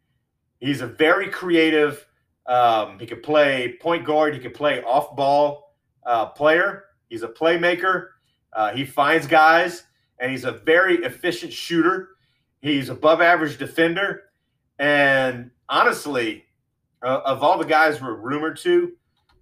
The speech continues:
I would be ecstatic if we can make that happen, if we can bring him from the Indiana Pacers, 'cause he's a very, very smart player. And if David Griffin is true to his word, now, <laughs> bear in mind, we're talking about David Griffin.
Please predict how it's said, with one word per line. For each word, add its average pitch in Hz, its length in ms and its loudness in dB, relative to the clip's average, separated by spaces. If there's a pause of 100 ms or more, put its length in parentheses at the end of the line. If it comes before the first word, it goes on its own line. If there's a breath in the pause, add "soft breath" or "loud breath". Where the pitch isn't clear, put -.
(560)
I 147 120 4
would 151 160 2
be 123 160 -4
ecstatic - 680 -2
if 117 120 -14
we 123 60 -16
can 123 140 -12
make 117 200 -6
that 104 160 -4
happen, 101 400 -6
if - 140 -20
we - 60 -20
can 127 140 -12
bring 139 240 -4
him 131 300 -4
from 127 200 -8
the 120 140 -8
Indiana 113 380 -8
Pacers, - 640 -10 (840)
'cause 143 240 -2
he's 127 220 -8
a 120 40 -6
very, 165 460 2
very 139 340 0
smart 143 460 0
player. 139 360 0 (340 soft breath)
And 127 400 -2
if 180 340 -2 (480)
David 185 360 -2
Griffin - 500 -2 (480)
is 127 240 -8
true 247 320 -6
to 185 100 0
his 151 220 0
word, 147 400 0 (1600)
now, 98 140 -2
<laughs> - 100 -10
bear 139 320 4
in 139 60 -6
mind, 127 300 2
we're 107 80 -12
talking 131 220 -4
about 127 180 -2
David 135 260 -6
Griffin. 135 340 -4